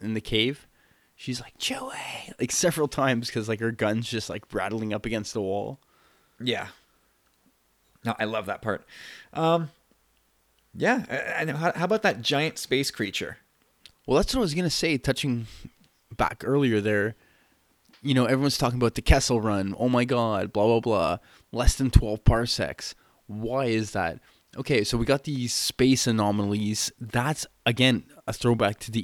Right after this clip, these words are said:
Speaker 1: E U. The Legend stuff, uh, kinda harkened on that, in that, uh, around, surrounding Kessel, there were, uh, s-,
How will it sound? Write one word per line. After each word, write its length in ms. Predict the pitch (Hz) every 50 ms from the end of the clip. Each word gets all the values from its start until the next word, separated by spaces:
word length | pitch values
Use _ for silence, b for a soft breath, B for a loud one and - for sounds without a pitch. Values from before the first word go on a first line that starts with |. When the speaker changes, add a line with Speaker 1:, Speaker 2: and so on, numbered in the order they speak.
| 113 127
Speaker 1:
E 60 | 117
U. 460 | 110 110 113 123 120 101 95 101 95 _ _ _ _ _ _ _ _ _ _ _ _ _ _ _ - - - -
The 120 | 110 110 104
Legend 420 | 104 113 123 123 - 127 120 113
stuff, 460 | - - - 104 101 110 - - - _ -
uh, 360 | - 95 90 85 82 82 92 - -
kinda 380 | - 127 117 113 107 98 98 _ b b b b b b b b b b _ _ _ _ _ _ _ _ _ -
harkened 400 | - 147 160 160 - 139 123 110
on 160 | 107 101 101
that, 260 | 104 98 98 90 - _ _ _ _ _ _ _ _ -
in 140 | - 123 113
that, 240 | 110 104 104 - - _ _ _ _ _ _ _ _ _ _ _ _ -
uh, 140 | - 87 - -
around, 540 | - 120 117 117 131 127 131 135 135 131 123
surrounding 480 | - - - 113 123 123 131 135 131 117
Kessel, 360 | - - 113 117 - 117 104
there 100 | 110 101
were, 420 | 98 104 104 104 104 101 101 -
uh, 380 | 98 98 95 92 92 90 92 98 107 104 _ _ _
s-, 200 | - - - -